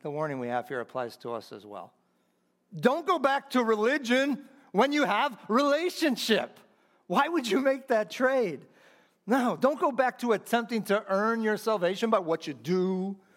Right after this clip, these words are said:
or what you don't do. No, trust only in what Jesus Christ, your superior Savior, your superior high priest, trust in what he did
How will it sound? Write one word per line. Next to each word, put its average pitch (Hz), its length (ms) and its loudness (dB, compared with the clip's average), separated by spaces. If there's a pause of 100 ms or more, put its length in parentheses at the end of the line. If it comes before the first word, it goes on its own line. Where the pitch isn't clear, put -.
(340)
or 151 100 -4
what 160 200 -2
you 139 100 -6
don't 175 440 0
do. 185 400 -2 (240)
No, 175 460 -4
trust 190 360 -8
only 190 280 -6
in 180 80 -4
what 160 160 -6
Jesus 165 400 -12
Christ, 180 500 -8 (220)
your 196 80 0
superior 185 400 -4
Savior, 180 300 -4
your 147 140 -4 (200)
superior 196 380 -2
high 180 100 0
priest, 185 280 -2
trust 233 200 0
in 226 80 0
what 208 180 2 (180)
he 247 320 0
did 196 420 0